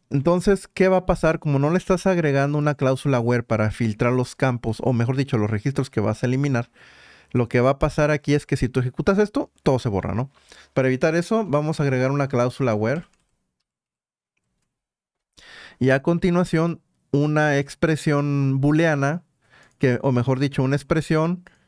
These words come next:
que me diga qué registro o registros voy a eliminar. Si recordamos lo que hicimos en el video anterior, aquí yo puedo decir, ¿sabes qué? Yo sé que client I D es mi campo llave.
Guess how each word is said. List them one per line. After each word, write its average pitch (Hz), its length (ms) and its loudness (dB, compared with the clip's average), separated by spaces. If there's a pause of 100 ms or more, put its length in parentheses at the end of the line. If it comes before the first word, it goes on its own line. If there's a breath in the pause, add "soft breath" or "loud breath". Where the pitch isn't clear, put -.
(320 soft breath)
que 139 160 2
me 131 160 2
diga 135 280 2
qué 147 160 0
registro 139 500 0
o 139 120 2
registros 131 480 -2
voy 117 180 0
a 120 40 0
eliminar. 101 520 0 (300 loud breath)
Si - 160 0
recordamos 147 640 0
lo 180 180 2
que 160 440 0
hicimos 151 640 0
en 123 580 -2 (380 loud breath)
el 123 140 0
video 127 440 2
anterior, 135 540 -2 (720)
aquí 123 260 -2
yo 139 140 0
puedo 139 480 2
decir, 135 500 -2
¿sabes 147 340 0
qué? 196 360 -2
Yo 139 180 2
sé 139 120 -2
que 143 120 -2
client 131 340 0
I 131 140 0
D 127 300 -2
es 123 180 -2
mi 120 100 -2
campo 117 300 -2
llave. 123 380 -2